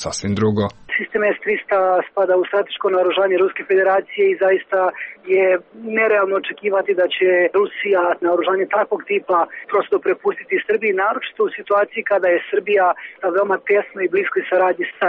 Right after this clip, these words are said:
Speaker 2: natom, kada ima potpisane sve moguće sporazume, kada organizuje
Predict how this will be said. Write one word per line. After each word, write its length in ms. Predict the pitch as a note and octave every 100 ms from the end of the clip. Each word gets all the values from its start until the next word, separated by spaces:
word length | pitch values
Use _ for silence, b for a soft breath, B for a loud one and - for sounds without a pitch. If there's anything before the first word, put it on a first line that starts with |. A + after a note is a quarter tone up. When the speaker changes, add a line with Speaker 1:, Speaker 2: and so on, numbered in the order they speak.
| F#3
Speaker 2:
natom, 300 | G3+ - G3+ F3+
kada 140 | F#3+ F3+ F#3+
ima 120 | F#3 D#3 -
potpisane 380 | - - - E3 -
sve 100 | F#3+ F#3
moguće 260 | F#3 F#3 F3
sporazume, 460 | - G3+ A3+ B3+ A3+ -
kada 120 | F#3+ F3+
organizuje 360 | F#3+ F#3+ F#3+